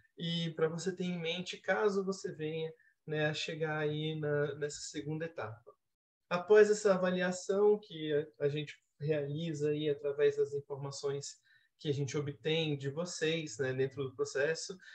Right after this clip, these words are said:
a gente também vai notificar aqueles que forem aprovados, que passarem por essa etapa, por e-mail, e vocês vão ser convidados a uma entrevista com os coordenadores. Então, aí,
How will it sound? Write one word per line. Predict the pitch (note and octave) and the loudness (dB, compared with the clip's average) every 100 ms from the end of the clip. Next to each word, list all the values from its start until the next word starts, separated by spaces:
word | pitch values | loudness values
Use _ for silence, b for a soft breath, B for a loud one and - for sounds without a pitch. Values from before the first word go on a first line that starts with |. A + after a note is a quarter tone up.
| B B | B B
a | D#3+ | -2
gente | F3 - | -2 -4
também | F#3+ F3 D#3+ F3+ | -4 -2 -2 -2
vai | D3+ D3 D3+ D#3 D3+ _ | 0 2 4 2 -2 _
notificar | C#3+ D#3 D#3+ - E3 - D3 D3 | -4 -2 -2 -6 -6 2 4 4
aqueles | D3 C#3+ C#3 - | 2 -2 -2 -8
que | D3 | -10
forem | - D3+ C#3+ | 2 6 6
aprovados, | C#3+ E3 D3+ C3+ C#3 D3+ C#3+ | 4 2 2 2 2 2 0
que | - - | -4 -2
passarem | D3+ D3+ - D#3+ F3+ E3+ | -2 0 2 4 4 2
por | E3 | 0
essa | D3+ D3 | 0 2
etapa, | D3 D3 C#3+ D3+ - F3 - B B B - | -2 2 4 4 0 -10 -12 B B B 2
por | F#3 | 6
e-mail, | G3+ F#3+ F3+ F#3 G#3 A3 - - _ | 6 6 4 10 12 12 8 -14 _
e | G#3+ | 2
vocês | G#3+ A3 G#3+ G3+ | 4 4 6 6
vão | A3 | 6
ser | G3+ G3+ - | 8 8 8
convidados | G#3 A#3+ A#3 A#3 F3 F3+ G3+ G3 G3 | 6 6 2 -4 -2 2 2 2 0
a | G#3 | 0
uma | G#3 G#3+ | 2 0
entrevista | G#3+ A3+ D#3 E3+ A3 G#3+ - C#3 | 0 -2 -2 -2 -2 0 0 0
com | - F#3 | 0 -4
os | F#3+ | -4
coordenadores. | F#3+ F#3+ G3 F#3+ D#3 F3+ E3+ A2+ - _ - | -2 0 0 0 -2 -2 -4 -8 -18 _ -4
Então, | D3 D3+ | -2 0
aí, | D3+ D3+ F3 | -2 -4 -6